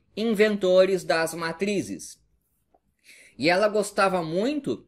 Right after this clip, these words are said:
do trabalho do estatístico Quetelet. Esse cara aqui foi quem, a partir da análise de observar massas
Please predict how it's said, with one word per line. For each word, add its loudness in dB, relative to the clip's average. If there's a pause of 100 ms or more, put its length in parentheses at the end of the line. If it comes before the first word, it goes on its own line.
(140)
do 0
trabalho 2
do 0
estatístico -4
Quetelet. 0 (880)
Esse -4
cara -2
aqui -8 (720)
foi -2
quem, 0 (160)
a -2
partir -2
da 2
análise -2 (240)
de -4 (560)
observar 0 (500)
massas -4